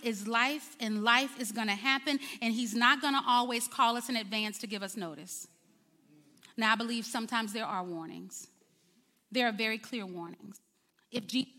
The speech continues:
Christ is the same yesterday, today, and forever, there's certain things that we encounter because nothing is new under the sun.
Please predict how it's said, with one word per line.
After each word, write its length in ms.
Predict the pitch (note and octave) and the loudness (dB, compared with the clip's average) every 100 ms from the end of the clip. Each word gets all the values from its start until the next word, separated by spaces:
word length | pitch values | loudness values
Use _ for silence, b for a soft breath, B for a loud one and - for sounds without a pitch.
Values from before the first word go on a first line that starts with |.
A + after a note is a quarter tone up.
| _ | _
Christ 220 | _ - _ _ | _ -20 _ _
is 100 | - | -12
the 60 | - | -10
same 60 | - - _ _ _ - | -10 -14 _ _ _ -6
yesterday, 120 | B3 | -4
today, 400 | A#3+ A#3 A3+ A#3+ | -2 -2 0 -2
and 140 | - | -8
forever, 520 | - G#3+ A3 A#3+ B3+ C4 B B | -12 -6 0 0 -2 -10 B B
there's 180 | B3 A#3+ | 0 0
certain 360 | - C4+ C4+ C4 | 2 2 4 0
things 260 | C4+ C4 | 0 0
that 180 | A#3 A#3+ | 0 -2
we 160 | A#3 B3+ | 0 0
encounter 500 | A#3 - C4 C4 D4 | 0 2 4 4 -2
because 300 | A3 B3+ G3+ | -2 -2 0
nothing 380 | A3 A#3+ C4 A#3+ | 4 4 4 -2
is 140 | A3 | -2
new 180 | A#3 A3 | -4 -2
under 180 | A3+ A3+ | -2 -2
the 140 | A3+ | -4
sun. 420 | - F#3+ D#3+ F3 | -6 -6 -6 -10